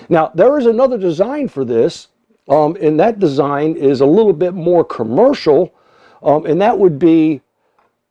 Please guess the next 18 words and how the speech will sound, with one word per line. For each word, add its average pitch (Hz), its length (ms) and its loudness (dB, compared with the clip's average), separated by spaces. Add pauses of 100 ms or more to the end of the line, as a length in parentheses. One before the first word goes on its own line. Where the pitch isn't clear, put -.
(160)
this 190 240 0
would 202 100 -2
be 180 120 -4
sitting 180 440 0
here, 185 380 2
and 160 160 -2
you'd 165 160 -2
have 151 480 2 (540)
ports - 600 -2
on 143 140 -10
the 135 80 -8
side 151 560 -4
with 131 200 -6
valves 123 560 0 (280)
that 139 180 -4
you 160 140 -2
use 156 480 0 (160)
to 135 160 -2